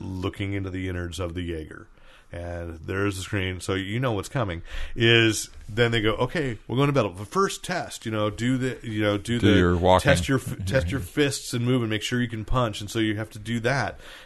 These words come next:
Speaker 1: And, uh, so it, when I think you had to press the button, but it sh-, but it shows, and so it felt. And then, then you go, "We're gonna drop," and they drop you into the ocean.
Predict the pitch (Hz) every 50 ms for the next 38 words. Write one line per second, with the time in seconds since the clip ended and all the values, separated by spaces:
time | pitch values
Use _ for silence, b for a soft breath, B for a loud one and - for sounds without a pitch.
0 | B B - 107 113 113 117 117 113 113 113 113 113 - 120 110 107 107 104 104
1 | 104 101 101 101 98 - - - 120 113 107 101 104 107 101 107 107 101 98 95
2 | 113 107 98 101 95 87 - - 104 95 - - - 90 82 - 107 98 90 90
3 | 90 92 90 85 - - - 101 - 95 98 95 85 82 - 101 87 85 80 85
4 | 90 - - 98 87 85 - 92 87 82 B B B B B B B B B B
5 | B B - - 110 110 107 104 98 110 110 107 104 104 101 98 - - - 98
6 | 98 98 92 95 95 92 90 - - - 98 92 90 87 - - - - - 90
7 | 85 80 78 76 - - 113 151 180 208 208 202 175 214 220 220 180 - - -
8 | - - - - 101 98 92 90 87 92 90 90 95 104 120 120 - 147 147 147
9 | 143 139 127 113 107 104 - - 113 131 156